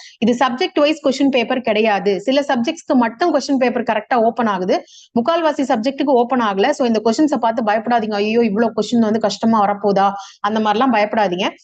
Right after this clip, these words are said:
நீங்க நல்லா ப்ரிப்பேர் பண்ணிட்டு இருக்கீங்க. யூ ஜி சி நெட் எக்ஸாமுக்கு ப்ரிப்பேர் பண்ண மாதிரியே இங்க ப்ரிப்பேர் பண்ணீங்கனாலே, இல்லைன்னா சி எஸ் ஐ ஆருக்கு ப்ரிப்பேர் பண்ணீங்க மாதிரி அதே மாதிரி ப்ரிப்பேர் பண்ணீங்கனாலே, உங்களால கண்டிப்பா இந்த எக்ஸாம் கிராக் பண்ண முடியும்.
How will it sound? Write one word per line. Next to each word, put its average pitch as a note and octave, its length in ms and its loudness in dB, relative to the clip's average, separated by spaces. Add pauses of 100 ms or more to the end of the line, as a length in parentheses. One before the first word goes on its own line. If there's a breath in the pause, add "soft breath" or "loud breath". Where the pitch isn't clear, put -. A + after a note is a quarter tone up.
(240 soft breath)
நீங்க G#3+ 160 2
நல்லா B3+ 340 2
ப்ரிப்பேர் C4 340 0
பண்ணிட்டு G#3+ 300 -4
இருக்கீங்க. G3 280 -4
யூ B3 160 0
ஜி D4 120 0
சி D4+ 120 -2
நெட் A#3+ 180 0
எக்ஸாமுக்கு G#3+ 420 -2
ப்ரிப்பேர் A#3 320 0
பண்ண G#3 160 -4
மாதிரியே G3 300 0
இங்க C4+ 140 2
ப்ரிப்பேர் G#3 360 0
பண்ணீங்கனாலே, F#3 540 -4
இல்லைன்னா C#4 320 0
சி D4 120 -2
எஸ் C4+ 160 0
ஐ A#3+ 40 2
ஆருக்கு G#3 220 -2
ப்ரிப்பேர் G#3+ 280 -2
பண்ணீங்க G3 260 -4
மாதிரி F3 240 -4 (340 soft breath)
அதே B3 340 0
மாதிரி D4 220 -2
ப்ரிப்பேர் A#3 320 -2
பண்ணீங்கனாலே, G3 460 -4
உங்களால A#3+ 320 0
கண்டிப்பா G3+ 360 -2
இந்த A3+ 160 -2
எக்ஸாம் A3 280 -4
கிராக் G#3+ 280 -2
பண்ண G#3 160 -6
முடியும். F#3 300 -4